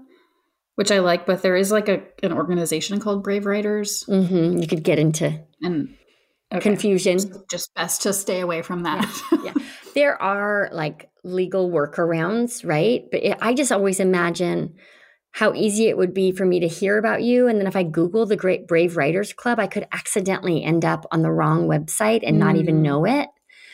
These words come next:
Speaker 2: So w-, when you can, to try to avoid confusion, I think it's helpful.
Speaker 1: What about the Rooted Writers Collective?
Speaker 2: Mm-hmm.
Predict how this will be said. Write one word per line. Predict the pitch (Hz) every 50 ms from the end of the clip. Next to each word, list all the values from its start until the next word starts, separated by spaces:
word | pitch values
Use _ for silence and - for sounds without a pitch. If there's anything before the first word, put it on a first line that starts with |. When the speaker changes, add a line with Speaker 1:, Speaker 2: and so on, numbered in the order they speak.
| - _
Speaker 2:
So | - - - 214 202 196 185 - - - _ _ _
w-, | - - - - _ -
when | 185 208 233 233 233
you | 220 208
can, | - - - 196 190 180 170 160 151 156 165 156 -
to | - -
try | - - 180 180
to | 180 175
avoid | 165 160 156 165 165 165 156 156
confusion, | - 165 156 156 160 160 160 160 - 139 135 135 127
I | 120 - - -
think | 160 151 156
it's | - -
helpful. | - 156 156 156 - - - - 151 - _ _ _ _ _ _ _ _ _ _ _ _ _ _ -
Speaker 1:
What | 208 208
about | 247 262 311 330 320 320
the | 294 262
Rooted | 220 190 175 185 190 202 202 196 190 180 151 - -
Writers | 160 160 160 156 - 143 139 139
Collective? | - - - - - - - - - - - - - - - _ _ _ _ _ _ _ _ 185 _ -
Speaker 2:
Mm-hmm. | 180 165 156 - - 196 214 233 247 247 226 202 175 165 160 151 147 143 143 143 - - 156 156